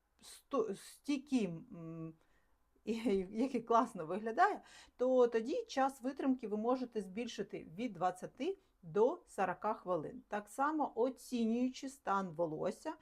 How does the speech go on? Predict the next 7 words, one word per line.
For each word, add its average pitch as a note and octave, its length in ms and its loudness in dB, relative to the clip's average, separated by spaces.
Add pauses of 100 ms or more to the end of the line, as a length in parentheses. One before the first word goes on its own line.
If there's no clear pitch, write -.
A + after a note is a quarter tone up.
(600)
і, F#3 380 -2
і A#3+ 220 -2
розуміючи, G#3 640 -4 (200)
що G3 400 0
якщо G3+ 320 -4
цьому F#3+ 300 -4
волосю F3 640 0